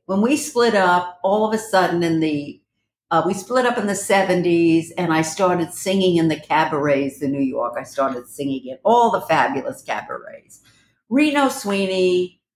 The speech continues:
uh, Brothers and Sisters, oh my God, the grand finale! And I met some great people, some creative people like Bob Schulenberg, who gave Barbra Streisand her makeup look. He was a fabulous photographer, an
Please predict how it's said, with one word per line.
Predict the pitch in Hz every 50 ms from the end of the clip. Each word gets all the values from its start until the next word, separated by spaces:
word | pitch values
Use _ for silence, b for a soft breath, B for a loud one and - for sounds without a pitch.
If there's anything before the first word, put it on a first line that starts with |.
| _ _ -
uh, | 175 170 160 - - -
Brothers | 208 226 240 247 247 254 233 220
and | 220 202 208 196
Sisters, | - - - 202 190 196 - - - - 190 180 170 170 165 165 165 - - - -
oh | 208 202 190 185 175 180
my | 165 151 147 143
God, | 143 - - 156 151 151 147
the | 156 165
grand | 160 - 202 226 226 226 226 220 220 214 - -
finale! | 202 190 190 180 175 165 165 160 156 156 156 156 151 156 156 160 160 160 _ _ _ _ _ _ _ -
And | 185 185
I | 185 185
met | 185 185 180 180 - -
some | 180 165 165
great | - 165 196 226 233 247 233 - -
people, | - 220 202 185 185 - 185 170 170 170 170
some | - - 156
creative | - - - - 185 185 170 175 185 196 196 202 190 -
people | - 185 185 185 185 170 165
like | 165 156 147 151 -
Bob | - 147 147 156 165 160 -
Schulenberg, | - - - 170 156 139 147 143 139 135 - 127 131 139 139 139 -
who | 151 143 135
gave | - 143 135 135 135 135 139 135 _ _ -
Barbra | 139 127 131 135 - 147 147
Streisand | - - - - 151 135 135 135 135 - 143 139 139
her | 135 135 139 143
makeup | 139 147 151 147 - 151 139 -
look. | 143 139 143 143 139 - b b b b b b
He | 214 220
was | 185 185 185 170
a | 165
fabulous | - - 175 175 180 180 175 185 165 165 165 - -
photographer, | - - - - - 180 180 185 180 180 - 175 180 - - 175
an | 175 165 - -